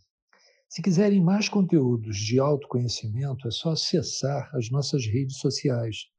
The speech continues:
ou nosso site. E lá vocês encontrarão vídeos,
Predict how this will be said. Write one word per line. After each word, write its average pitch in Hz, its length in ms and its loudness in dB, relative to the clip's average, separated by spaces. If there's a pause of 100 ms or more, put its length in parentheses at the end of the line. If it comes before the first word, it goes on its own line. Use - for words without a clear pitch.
(320)
ou 196 160 6
nosso 165 300 2
site. 131 440 0 (680)
E 180 80 2
lá 185 140 4
vocês 180 420 4
encontrarão 165 800 4
vídeos, 147 720 -2